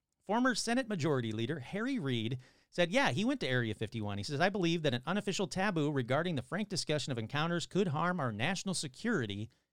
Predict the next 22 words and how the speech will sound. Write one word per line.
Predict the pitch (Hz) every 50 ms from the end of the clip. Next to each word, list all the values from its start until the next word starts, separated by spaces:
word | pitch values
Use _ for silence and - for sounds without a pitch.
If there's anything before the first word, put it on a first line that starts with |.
| _ _ _ _ _ _ _ -
and | 190 240 240 208 160 156 147
stymie | - - 156 165 202 226 240 226
opportunities | 208 196 - 165 - - 151 151 156 165 147
for | - 120
technical | 104 - 147 170 - 180 127 - 156
advancement." | 151 127 104 104 98 92 - - 87 78 - - _ _ _ _ _ _ _ _ _ _ _ _ _ -
That's | 131 170 180 -
why | 170 156 156 165
he | 139 151
did | 160 127 113 151 156
what | 165 180 196
he | 185
did | 139 123 120 120 127
and | 131 123
tried | - 135 143
to | 143 131
get | 131 139 135
the, | - 131 131 127 123 123
um, | 120 113 107 101 98 - _ -
A | 175 185
tep | - 135 123 127 -
working. | 110 107 107 - 110 107 120 135